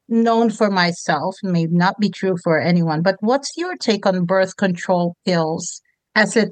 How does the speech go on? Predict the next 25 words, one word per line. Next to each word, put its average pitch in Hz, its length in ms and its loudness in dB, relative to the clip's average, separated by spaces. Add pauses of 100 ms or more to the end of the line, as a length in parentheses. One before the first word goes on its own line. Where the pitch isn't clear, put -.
(140)
affects, 180 720 0
uh, 175 140 2
fertility? 175 800 -2
For 220 140 0
me, 226 240 2
I 196 80 0
just 185 280 -2
knew, 180 580 2 (200)
um, 190 460 2
just 208 240 -2
like 196 280 0 (220)
I, 196 300 2
I 196 80 0
am 190 200 0
not 180 200 2
on 180 360 0 (120)
any 190 280 0
medication 175 640 -2
right 165 220 -2
now. 196 340 -6
It's, 175 440 0 (240)
it's 226 420 -2
really 190 340 2
not 170 180 -2
something, 175 540 0